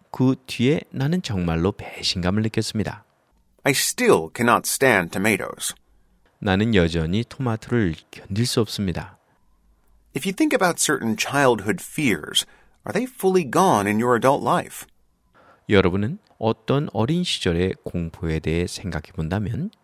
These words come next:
Speaker 1: 그 공포는 여러분의 성인의 삶에서 완전히 사라졌습니까?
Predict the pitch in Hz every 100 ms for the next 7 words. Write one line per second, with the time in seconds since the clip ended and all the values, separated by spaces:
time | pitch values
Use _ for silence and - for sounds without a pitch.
0 | _ _ - 160 147 139 165 185 98 87
1 | 85 98 101 90 - - 104 98 - 90
2 | 85 90 - - - 110 104 104 120 -
3 | - - 120 107 101 - 107 - 185